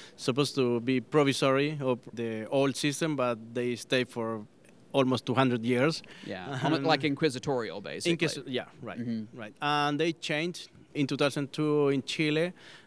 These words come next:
Speaker 1: and after that, almost all countries now in, in, in Latin America, they have this, uh, accusatory system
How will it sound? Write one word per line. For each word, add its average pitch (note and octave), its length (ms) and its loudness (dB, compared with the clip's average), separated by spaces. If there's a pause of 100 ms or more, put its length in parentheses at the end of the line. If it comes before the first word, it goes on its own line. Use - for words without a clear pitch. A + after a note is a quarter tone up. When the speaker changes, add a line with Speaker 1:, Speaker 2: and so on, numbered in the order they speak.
Speaker 1:
and C#3 400 2
after D#3+ 280 0
that, D3 320 0
almost C#3+ 420 0
all D3 220 2
countries C3+ 440 -2
now C#3 280 0
in, C3+ 160 -4 (100)
in, B2+ 220 -4
in C3 160 -2
Latin C3+ 200 2
America, C3 460 -2
they B2+ 180 0
have A#2+ 280 -6
this, B2 300 -6
uh, G#2+ 420 -10
accusatory A#2+ 580 -4
system B2 580 -6